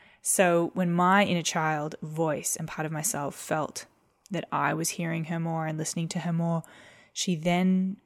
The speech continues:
quietened down and she wasn't as dominant and she didn't have to try and fight for attention and she wasn't in the driver's seat as much anymore. So needing to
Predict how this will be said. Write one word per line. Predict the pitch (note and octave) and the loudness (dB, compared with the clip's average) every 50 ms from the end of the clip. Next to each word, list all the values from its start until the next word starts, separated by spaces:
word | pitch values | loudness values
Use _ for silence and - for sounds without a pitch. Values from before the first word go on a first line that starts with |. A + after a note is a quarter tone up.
| _ _ | _ _
quietened | - - F3+ E3+ F3 - - E3 D#3+ D#3 | -2 0 0 0 0 -2 -2 -2 -2 0
down | E3 E3 E3+ D#3+ D3+ - - - | 0 2 2 0 0 -4 -6 -6
and | - E3 D#3+ | -4 -2 -2
she | - - D#3+ | -2 -2 -2
wasn't | E3 D#3+ E3 - F3 E3+ - | -2 -2 -2 -2 -2 -4 -4
as | E3 D#3+ | -4 -6
dominant | - E3 D#3 D#3 D#3 D#3 D#3 D#3 | -4 -4 -4 -2 -2 -2 -2 -4
and | D#3 D#3+ | -4 -4
she | - - E3 D#3+ | -4 -4 -4 -4
didn't | E3 E3 D#3+ | -4 -4 -6
have | - F3 - | -6 -10 -12
to | - E3 | -10 -10
try | - - E3+ D#3 | -8 -6 -4 -6
and | D#3 D#3 | -6 -8
fight | - - D#3+ D3+ - - | -6 -4 -4 -4 -4 -4
for | - - D#3+ | -6 -6 -6
attention | D#3 - - - E3+ D#3+ - - E3 D#3 D3+ D3+ D3 - | -6 -6 -6 -6 -4 -2 -2 -4 -4 -6 -6 -6 -6 -6
and | E3 D#3+ D#3 - | -6 -4 -4 -4
she | - - E3 D#3+ D#3+ E3 E3 D#3 - - - - - - - - _ _ _ _ _ _ _ | -4 -4 -2 -2 -2 -2 -4 -6 -8 -16 -20 -20 -20 -20 -20 -20 _ _ _ _ _ _ _
wasn't | - F3 F#3 G3 G#3+ A3+ | -2 0 2 2 4 4
in | A3 G#3+ G#3 | 4 4 4
the | A3 | 4
driver's | F3+ F3+ E3 F3+ A3+ A#3+ A3+ | 2 2 2 2 2 2 0
seat | - - - - - - - _ _ _ _ _ _ _ _ _ _ _ _ _ _ _ _ _ _ _ _ _ _ _ _ _ _ | -2 -2 -4 -6 -8 -10 -14 _ _ _ _ _ _ _ _ _ _ _ _ _ _ _ _ _ _ _ _ _ _ _ _ _ _
as | E3+ D#3+ D3+ - | -6 -4 -4 -4
much | E3+ D#3+ D3+ - - - - - - - _ | -4 -4 -4 -4 -4 -4 -4 -4 -6 -8 _
anymore. | - E3 D#3+ D#3 D#3 C#3+ D3 - _ _ _ _ _ _ _ _ _ _ _ _ _ _ _ _ _ _ _ _ _ _ _ _ _ _ _ _ _ - _ | -6 -4 -4 -4 -6 -8 -12 -16 _ _ _ _ _ _ _ _ _ _ _ _ _ _ _ _ _ _ _ _ _ _ _ _ _ _ _ _ _ -8 _
So | - - - G#3 F#3 F#3 F#3+ F#3 F3+ F3+ - - - - - - - - - _ _ _ _ _ _ _ _ _ _ _ _ _ _ _ _ _ _ _ | 0 2 4 4 4 4 4 4 2 -2 -6 -14 -20 -20 -20 -20 -20 -20 -20 _ _ _ _ _ _ _ _ _ _ _ _ _ _ _ _ _ _ _
needing | G3+ F#3+ F#3+ G3+ G#3+ B3 D4+ D#4 D4 | 2 2 4 2 0 0 -2 -4 -2
to | - A#3+ F3+ E3 | -2 -2 -2 -4